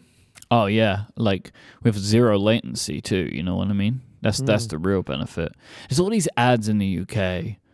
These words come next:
Speaker 1: uh, by E E, which is, like, one of our bigger carriers. And they're like, "We set up a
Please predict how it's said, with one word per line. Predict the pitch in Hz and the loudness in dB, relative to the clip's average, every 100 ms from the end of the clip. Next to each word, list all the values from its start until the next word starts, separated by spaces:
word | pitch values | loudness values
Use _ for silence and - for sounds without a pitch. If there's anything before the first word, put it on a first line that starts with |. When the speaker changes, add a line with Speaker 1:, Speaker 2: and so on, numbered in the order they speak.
| _ _ - | _ _ -4
Speaker 1:
uh, | 113 92 92 | 0 0 -2
by | - 85 - | -4 -6 -2
E | 110 110 | -2 0
E, | 104 104 120 | 0 2 2
which | 120 - | 0 -2
is, | 95 - | -4 -6
like, | - - | -6 -4
one | 98 | -4
of | 98 | 0
our | 95 | -2
bigger | 143 87 | -2 -6
carriers. | - 98 95 95 95 104 127 - - - - | -6 -4 -2 -2 -2 -4 -6 -14 -20 -20 -10
And | - 123 | -2 2
they're | 123 | 2
like, | 117 101 - - _ _ _ - | 2 0 -4 -14 _ _ _ -2
"We | 117 220 | 2 2
set | - 175 160 | 2 2 2
up | 156 160 - | 2 2 4
a | 139 135 131 127 | 4 4 4 2